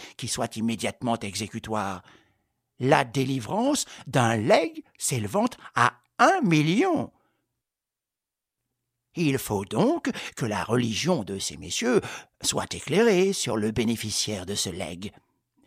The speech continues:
Par conséquent, je continue. Et alors, monsieur le préfet, dit Perenna en se levant et en se dirigeant vers la porte,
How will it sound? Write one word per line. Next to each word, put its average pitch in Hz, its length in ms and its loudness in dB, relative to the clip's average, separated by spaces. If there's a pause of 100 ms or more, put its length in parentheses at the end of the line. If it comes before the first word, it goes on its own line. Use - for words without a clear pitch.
(760)
Par 143 200 2
conséquent, 302 640 -2 (400)
je 160 240 4
continue. 131 880 0 (1080)
Et 220 160 -2
alors, 170 400 6
monsieur 175 220 4
le - 60 -2
préfet, 123 420 -2 (960)
dit 104 160 -12
Perenna 107 480 -4
en 95 120 -8
se - 160 -8
levant 110 520 -4
et 87 160 -12
en 87 80 -10
se - 160 -10
dirigeant 104 400 -6
vers 95 140 -10
la 92 80 -12
porte, - 340 -16